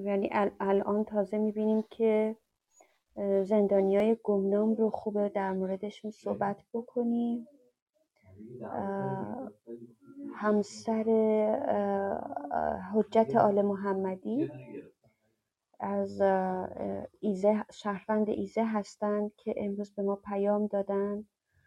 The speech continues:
اه، ریختن توی، زندانی سیاسی سابق بودن، اما خب ش-،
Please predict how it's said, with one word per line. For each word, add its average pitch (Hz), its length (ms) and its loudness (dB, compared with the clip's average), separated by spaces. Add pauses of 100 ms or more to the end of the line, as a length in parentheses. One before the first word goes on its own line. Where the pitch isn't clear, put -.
(440)
اه، 196 760 -6
ریختن 208 480 0
توی، 208 360 -2
زندانی 214 420 6
سیاسی 214 460 2
سابق 202 500 -2 (140)
بودن، 202 560 -4 (120)
اما 208 200 -2
خب - 180 -12 (160)
ش-، - 260 -16